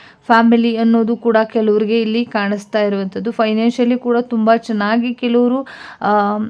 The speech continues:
ಆ, ಫೈನಾನ್ಷಿಯಲಿ ಬಗ್ಗೆ ಯೋಚನೆ ಮಾಡಿ ನಂತರ, ಆ, ಮಿಕ್ಕಿದ್ದ ಕಡೆ ತುಂಬಾನೇ ಯೋಚನೆಗಳು ಇಲ್ಲಿ ಕಾಣಿಸ್ತಾ ಇದೆ.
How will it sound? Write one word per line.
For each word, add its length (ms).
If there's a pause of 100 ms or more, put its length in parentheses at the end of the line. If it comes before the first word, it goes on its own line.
(360)
ಆ, 60
ಫೈನಾನ್ಷಿಯಲಿ 540
ಬಗ್ಗೆ 320
ಯೋಚನೆ 420
ಮಾಡಿ 460
ನಂತರ, 600 (160)
ಆ, 220
ಮಿಕ್ಕಿದ್ದ 460
ಕಡೆ 320
ತುಂಬಾನೇ 500
ಯೋಚನೆಗಳು 640
ಇಲ್ಲಿ 220
ಕಾಣಿಸ್ತಾ 640
ಇದೆ. 200